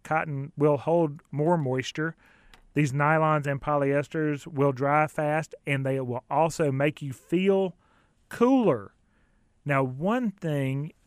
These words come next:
on the list that I'm going to read up is cover yourself up. And it sounds counterintuitive to be wearing long sleeve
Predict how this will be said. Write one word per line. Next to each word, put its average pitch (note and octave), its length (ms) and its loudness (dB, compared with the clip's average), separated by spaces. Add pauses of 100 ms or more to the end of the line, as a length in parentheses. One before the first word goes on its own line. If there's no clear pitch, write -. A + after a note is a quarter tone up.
on D3 220 0
the B2+ 80 -2
list B2+ 420 -4
that B2+ 140 -4
I'm B2+ 140 -6
going C3+ 260 -8
to B2+ 100 -10
read C3 300 -4
up D3 260 -4
is C#3+ 260 2 (480)
cover F#3 520 0
yourself D3+ 800 -2
up. F3 340 -2
And A#2+ 120 -6
it - 120 -10
sounds F#3 380 -2 (220)
counterintuitive D#3+ 880 2
to C#3 100 0
be C#3+ 200 0
wearing D3+ 380 2
long D3 340 0
sleeve D3 440 0